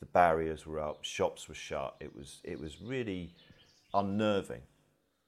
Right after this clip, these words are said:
But they knew that this would all kick off, and but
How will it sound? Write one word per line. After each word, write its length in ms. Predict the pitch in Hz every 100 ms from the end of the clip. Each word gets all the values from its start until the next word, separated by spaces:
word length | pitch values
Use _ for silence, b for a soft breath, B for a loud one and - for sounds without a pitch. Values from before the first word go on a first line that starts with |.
| _ -
But 180 | 92
they 140 | 98 104
knew 500 | 107 117 131 127 104
that 200 | 85 85
this 180 | 90 -
would 120 | 90
all 160 | 87 82
kick 240 | - 82 90
off, 220 | 71 - _ _ _ _ -
and 280 | 87 87 85 - _ -
but 140 | 87